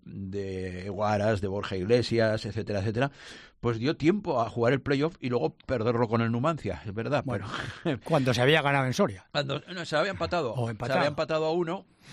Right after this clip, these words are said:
Speaker 1: pero luego aquí, pues, con aquel
Speaker 2: Que
Speaker 1: gol.
Speaker 2: era lo más sencillo, ¿no?
Speaker 1: Sí, sí, sí, sí, sí. Y aquí se perdió uno dos con aquel gol de Diamanca.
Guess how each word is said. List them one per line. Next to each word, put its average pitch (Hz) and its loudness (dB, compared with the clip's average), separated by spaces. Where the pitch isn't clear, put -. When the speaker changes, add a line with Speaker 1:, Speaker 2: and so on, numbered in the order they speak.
Speaker 1:
pero 135 -4
luego 135 -2
aquí, 139 -6
pues, 135 -12
con 120 -6
aquel 120 0
Speaker 2:
Que 110 -2
Speaker 1:
gol. 120 4
Speaker 2:
era 120 6
lo 120 4
más 131 4
sencillo, 127 0
¿no? 135 -4
Speaker 1:
Sí, 127 2
sí, 120 -4
sí, 110 -4
sí, 107 -8
sí. 101 -12
Y 135 2
aquí 135 6
se 135 2
perdió 110 2
uno 113 -2
dos 104 -4
con 104 -6
aquel 95 -4
gol 98 -2
de 90 -6
Diamanca. 92 -6